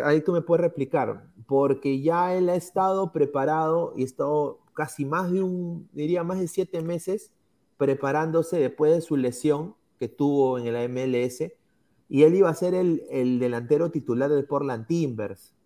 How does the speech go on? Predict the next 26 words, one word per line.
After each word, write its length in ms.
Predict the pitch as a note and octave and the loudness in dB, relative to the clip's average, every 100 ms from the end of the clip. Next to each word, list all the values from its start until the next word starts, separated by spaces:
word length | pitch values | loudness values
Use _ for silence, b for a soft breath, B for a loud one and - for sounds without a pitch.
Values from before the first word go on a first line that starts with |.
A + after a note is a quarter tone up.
| _ | _
y 240 | B2 A2+ A2+ | -8 -6 0
ya 120 | D3+ | 0
lo 100 | E3+ | 0
estaban 360 | D3+ D#3+ E3 D#3+ | -2 -2 -2 -2
poniendo 460 | B2+ C3+ D3+ D3+ | -4 -2 -2 -2
en 100 | C#3+ | -2
el 120 | A2+ A2 | -2 -4
po-, 200 | C#3+ C3 | -6 -6
en 200 | A#2 A2+ | -8 0
Portland 500 | D3 D3 C#3+ D3+ D#3 | 2 4 0 -2 -4
como 280 | A#2+ G#2+ G#2+ | -4 -4 -8
nueve, 640 | A#2+ D#3 D#3+ A#2 G2+ - _ _ _ - | -2 0 2 2 -2 -10 _ _ _ -2
delantero, 580 | A#2 A2+ A2+ C3 D3 D3+ | 0 0 -2 4 4 4
o 80 | C3+ | 0
sea, 460 | C#3+ C#3+ D3+ D3+ _ _ _ _ _ _ _ | -4 -4 -4 -6 _ _ _ _ _ _ _
delantero 560 | - A2+ A2+ A2+ D3+ C#3+ | -2 -2 0 2 4 4
nueve, 580 | C#3+ E3 C3+ A2 G#2 A2 | 4 4 4 0 -2 -10
ni 100 | A2+ | -10
siquiera 480 | A#2 - D#3+ D3+ C#3+ | -6 0 0 0 -4
extremo, 840 | B2 - - C3+ C#3 D#3 D#3 C#3 | -10 -12 -4 2 6 6 6 2
ni 100 | B2 | -4
segundo 320 | A2+ B2 C3 C#3+ | -4 -4 -2 0
delantero, 520 | C3+ A2+ C3+ C#3+ B2 | 0 0 0 0 -2
no, 220 | C#3 B2 | -2 -6
de-, 300 | A#2 A#2 A#2 | -6 -4 -2
delantero 680 | A#2 A#2 A#2 D3 D3+ D3 | -2 -2 -2 0 0 -2